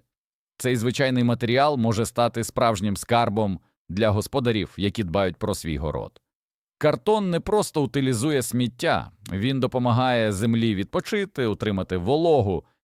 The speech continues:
і навіть дає змогу зібрати врожай удвічі більший. У цьому є простий, але мудрий сенс,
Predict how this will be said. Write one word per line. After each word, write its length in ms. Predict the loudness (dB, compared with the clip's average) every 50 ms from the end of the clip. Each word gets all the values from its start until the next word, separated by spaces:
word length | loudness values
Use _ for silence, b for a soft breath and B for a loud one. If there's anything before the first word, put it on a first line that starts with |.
| _ _ -4
і 120 | -2 -2
навіть 380 | 0 0 0 0 0 -2 -2 -2
дає 340 | 0 0 0 0 0 0 0
змогу 380 | 0 0 2 2 2 2 2
зібрати 500 | 0 0 -2 0 2 2 2 0 0 -2
врожай 480 | -2 0 0 0 2 2 2 2 2 2
удвічі 440 | 0 -2 -2 -2 -2 -2 -2 -4 -4
більший. 560 | -2 0 -2 -2 -2 -6 -10 -14 -16 -18 -20 _ _ _ _ _ _ _ _ _ _ -4
У 120 | -4 -2
цьому 320 | 0 0 0 0 0 0
є 160 | 0 0 -2 -2
простий, 600 | -2 -4 -6 -4 -4 -4 -4 -2 -4 -4 -8 -8 -4
але 240 | -2 -2 0 2 2
мудрий 440 | 2 2 2 2 0 0 -2 -4
сенс, 500 | -4 -4 -4 -4 -4 -4 -6 -10 -16 -20